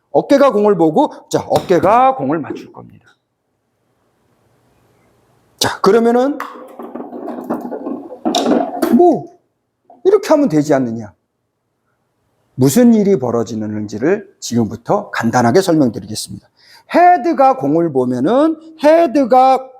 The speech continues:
위에서 보고 헤드가 맞추기 위해서는 나는 헤드가 밑으로 내려오고 헤드가 주체가 되면서 나는 위로 올라오게 돼 있습니다. 이렇게.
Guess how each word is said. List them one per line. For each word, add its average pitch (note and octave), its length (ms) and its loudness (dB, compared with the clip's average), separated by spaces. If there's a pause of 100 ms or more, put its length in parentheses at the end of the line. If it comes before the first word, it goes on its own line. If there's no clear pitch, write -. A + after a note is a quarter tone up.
(220)
위에서 E3+ 340 2
보고 D3 260 0
헤드가 C4 580 2
맞추기 E3+ 400 -6
위해서는 D#3 320 -2
나는 F#3 420 -6 (1300)
헤드가 C4+ 560 2
밑으로 F#3 380 -4
내려오고 D#3 340 0
헤드가 A#3+ 320 0
주체가 D#3+ 420 -2
되면서 C3 340 -2 (200)
나는 D3 260 0
위로 G#3 220 4
올라오게 C3+ 380 2
돼 G#2+ 80 -10
있습니다. - 360 -16
이렇게. - 340 -20